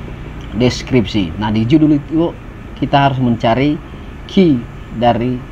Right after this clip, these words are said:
judul konten kita. Kemudian deskripsi kita harus mencari, eh, key dari konten, kemudian kata kunci dari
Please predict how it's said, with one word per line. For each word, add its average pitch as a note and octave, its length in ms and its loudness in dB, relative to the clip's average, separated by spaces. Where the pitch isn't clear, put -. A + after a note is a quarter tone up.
judul A2+ 320 2
konten G#2 240 -2
kita. G#2 320 2
Kemudian C3+ 560 2
deskripsi D3+ 880 0
kita A#2+ 240 -2
harus A2 160 -4
mencari, G#2 560 -2
eh, F#2 640 -2
key D3+ 320 4
dari G#2+ 240 0
konten, C#3+ 560 0
kemudian A2+ 480 0
kata A#2 160 -4
kunci G#2+ 480 -2
dari G2 480 -2